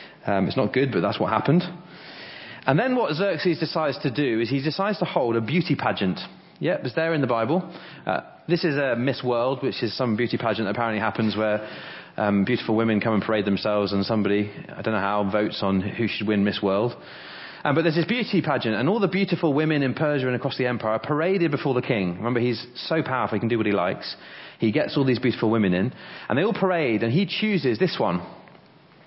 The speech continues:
someone who looked a bit like that, perhaps, uh, Queen Esther. So have a look at, um, first of all, the intense pampering session that these women go through before they come before the king.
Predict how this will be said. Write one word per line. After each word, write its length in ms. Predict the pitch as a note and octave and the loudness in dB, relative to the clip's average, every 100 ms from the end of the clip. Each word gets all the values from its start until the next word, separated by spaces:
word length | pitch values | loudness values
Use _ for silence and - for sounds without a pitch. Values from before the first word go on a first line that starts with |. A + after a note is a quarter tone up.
| - - | -18 -2
someone 240 | D3 C#3+ | 2 4
who 80 | B2+ | 4
looked 180 | C3 - | 2 2
a 60 | |
bit 140 | C#3+ A#2 | 0 0
like 160 | A#2 | 0
that, 180 | B2 G#2+ | 0 -2
perhaps, 480 | A2+ A#2 - - - - - - - | -2 -2 -4 -8 -10 -16 -20 -18 -2
uh, 160 | A2+ | -2
Queen 320 | - - D3 D#3 | 0 0 2 0
Esther. 440 | C#3+ - - G2+ - - - - - - | -2 -4 -2 -4 -4 -12 -20 -20 -20 -6
So 120 | C#3 | 0
have 100 | G3+ | 2
a 60 | |
look 220 | F3+ D#3 - | 2 0 -2
at, 300 | D3 C#3 - - - - | -4 -4 -6 -12 -10 -2
um, 300 | B2+ A#2+ - | 0 0 0
first 220 | E3 C#3 | 0 0
of 60 | C3+ | 0
all, 120 | B2+ | 2
the 120 | A#2+ | 2
intense 420 | B2 B2 F3 F3 - | 0 0 -2 -2 -4
pampering 420 | - D#3 - B2+ | -2 0 2 0
session 360 | G2+ G#2 - F#2+ | 2 0 0 0
that 80 | G2+ | 2
these 160 | A2 | 2
women 260 | A2+ A2+ G#2 | 2 2 2
go 180 | A2 G#2 | 2 2
through 220 | - F#2+ | 2 0
before 280 | F2+ - A2 | 0 0 0
they 100 | G#2+ | 2
come 160 | A2 | 0
before 180 | G2 A2 | 0 2
the 80 | G2+ | 0
king. 340 | - G2 F2 | 2 0 0